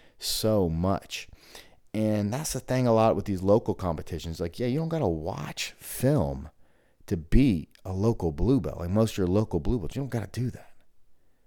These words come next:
But if you're trying to beat Oliver Taza, you're trying to beat Ethan Krillinson or Dante Leone, they're having a match, by the way. Flow Grappling, the W N O's finally back. Um, that's the only match I'm really excited on that card. That's why I thought of it. But anyways, you're trying to beat one of those dudes, like, man, there's a lot of film work.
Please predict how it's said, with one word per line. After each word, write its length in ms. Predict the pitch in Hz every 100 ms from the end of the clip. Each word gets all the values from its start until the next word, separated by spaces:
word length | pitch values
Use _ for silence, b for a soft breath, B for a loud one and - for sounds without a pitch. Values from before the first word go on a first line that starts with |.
| _ _ _ _ _ _ _ _
But 160 | 107 98
if 140 | 87
you're 160 | 117 135
trying 380 | - 127 110
to 100 | 92
beat 340 | 90 98 92 87 -
Oliver 360 | 104 98 87
Taza, 380 | - 107 104 98
you're 100 | 92
trying 160 | 135 117
to 40 |
beat 220 | 101 -
Ethan 380 | 113 107 - 85
Krillinson 640 | - - 110 101 90 90
or 80 | 82
Dante 400 | 80 95 95 95
Leone, 340 | 85 90 92 85
they're 140 | 92
having 160 | 92 85
a 40 |
match, 540 | 87 95 90 - - - _ -
by 160 | 82
the 80 | 82
way. 360 | 82 82 82 78 B B B B B B B
Flow 300 | - - 98
Grappling, 560 | 85 87 85 - 85 85
the 80 | 82
W 320 | 87 87 87
N 80 | 82
O's 160 | 82 -
finally 380 | 92 87 82
back. 500 | 78 85 80 78 - -
Um, 340 | 85 82 76 76
that's 200 | 120 131
the 60 |
only 120 | 113
match 260 | 98 92 87
I'm 120 | 104
really 160 | 98 107
excited 360 | - 95 85
on 100 | 82
that 160 | 76 58
card. 340 | - 90 80
That's 180 | 80 76
why 260 | 76 71 50
I 120 | 50 78
thought 220 | 90 78
of 100 | 73
it. 60 |
But 120 | 71 110
anyways, 280 | 113 85
you're 40 | 90
trying 140 | 135
to 60 | 104
beat 120 | 101
one 120 | 110
of 60 | 104
those 220 | 131 165
dudes, 240 | 175 170
like, 180 | - -
man, 120 | -
there's 140 | 104 104
a 40 |
lot 160 | 98 85
of 40 |
film 360 | - 113 113 113
work. 280 | 113 104